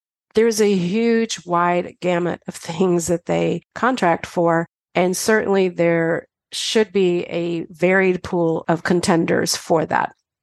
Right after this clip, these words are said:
So fast forward to last week, and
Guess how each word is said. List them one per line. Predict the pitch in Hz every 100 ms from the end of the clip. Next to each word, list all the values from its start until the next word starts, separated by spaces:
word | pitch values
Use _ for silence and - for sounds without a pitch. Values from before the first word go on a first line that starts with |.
| _
So | - - 226 214 208
fast | 247 302 -
forward | 240 226 220
to | 220
last | 190 175 170 -
week, | 165 156 - -
and | 170 170 170 165 165